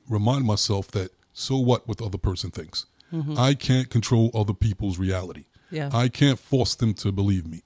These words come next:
Speaker 1: So if you don't, I'm at peace with it. I'm in alignment with it. If you're not in alignment with it, or whoever it is, I can't do anything about that. I could only share my perspective. I
Speaker 2: Right.
Speaker 1: can explain. I can show you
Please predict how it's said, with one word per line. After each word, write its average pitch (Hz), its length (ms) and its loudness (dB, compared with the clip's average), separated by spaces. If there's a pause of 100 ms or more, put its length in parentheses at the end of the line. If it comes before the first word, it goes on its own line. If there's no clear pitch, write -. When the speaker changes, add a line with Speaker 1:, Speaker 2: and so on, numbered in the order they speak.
Speaker 1:
So - 180 -2
if - 120 -4
you 117 80 0
don't, 127 300 4 (220)
I'm 120 220 2
at 147 120 -2
peace 147 280 -2
with 135 180 -2
it. 131 120 -6 (140)
I'm 113 180 4
in 131 60 2
alignment 123 460 2
with 117 200 2
it. 117 140 2 (400)
If 104 220 -2
you're 113 200 4
not 131 200 2
in 117 80 0
alignment 117 400 0
with 113 160 2
it, 117 140 2 (240)
or 110 140 -8
whoever 113 360 4
it 113 60 2
is, 110 340 2 (300)
I 101 100 -4
can't 110 300 0
do 104 100 2
anything 98 280 0
about 92 260 -4
that. - 180 -12
I 107 100 0
could 143 160 2
only 135 220 2
share 123 480 2 (380)
my 101 160 0
perspective. 107 720 -2 (300)
I - 80 -4
Speaker 2:
Right. 147 100 -4
Speaker 1:
can 98 180 -2 (200)
explain. 120 680 4 (340)
I 104 120 -2
can 95 260 -4
show 120 400 0
you 117 400 4